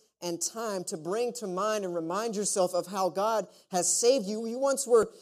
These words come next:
slaves and now you are free. How incredible is that? You get to live out of that identity in relationship with a God like that.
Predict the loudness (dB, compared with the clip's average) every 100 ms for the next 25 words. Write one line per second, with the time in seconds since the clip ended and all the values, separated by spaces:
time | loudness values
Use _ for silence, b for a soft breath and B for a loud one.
0 | B -4 2 8 8 8 2 0 -4 -4
1 | -2 4 4 4 0 -6 -2 0 0 -2
2 | -4 -4 -4 -6 -4 -2 -2 -2 -6 -8
3 | -8 -18 _ -18 -14 -10 -8 -8 -8 4
4 | 8 8 6 B B 0 0 0 2 2
5 | 2 -4 -2 -2 -2 -2 -6 -8 -4 -2
6 | -2 -4 -8 -8 -8 -8 -6 -4 -2 -2
7 | -4 -6 -6 -10 -18 -18 -20 _